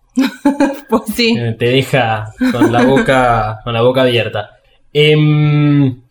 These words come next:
Speaker 2: bueno, entremos a analizarlo. Sí, es, es como un capítulo de refrito, pero hecho de una forma muy inteligente, por lo menos de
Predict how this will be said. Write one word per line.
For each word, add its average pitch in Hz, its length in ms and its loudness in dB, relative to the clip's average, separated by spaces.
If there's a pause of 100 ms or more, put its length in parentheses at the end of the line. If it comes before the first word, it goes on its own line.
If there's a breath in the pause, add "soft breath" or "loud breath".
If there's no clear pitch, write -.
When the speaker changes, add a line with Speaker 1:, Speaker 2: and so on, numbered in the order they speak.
(260)
Speaker 2:
bueno, 208 260 2
entremos 220 460 2
a 226 60 2
analizarlo. 214 640 0
Sí, 185 160 0
es, 170 200 0
es 156 260 -4
como 151 220 -2
un 156 260 2
capítulo 135 800 2
de 123 140 2
refrito, 165 520 0
pero 151 140 0
hecho 156 160 0
de 160 60 2
una 147 80 2
forma 165 240 0
muy 165 160 2
inteligente, 143 880 0
por 123 100 -4
lo 127 80 -2
menos 151 260 0
de 123 360 -2